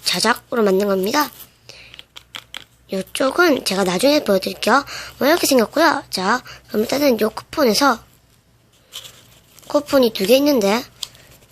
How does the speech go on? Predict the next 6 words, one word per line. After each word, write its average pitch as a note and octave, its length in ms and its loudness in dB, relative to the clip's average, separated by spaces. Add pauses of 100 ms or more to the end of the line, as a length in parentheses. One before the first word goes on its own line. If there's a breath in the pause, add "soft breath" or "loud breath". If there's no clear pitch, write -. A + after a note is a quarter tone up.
(760)
이건 A3+ 280 -2
코인이고, D4 680 4 (520)
이건 F#3+ 240 -2
쿠폰이에요. A3+ 600 0 (1200)
코인 A3 300 -6
쿠폰. A#3+ 380 -6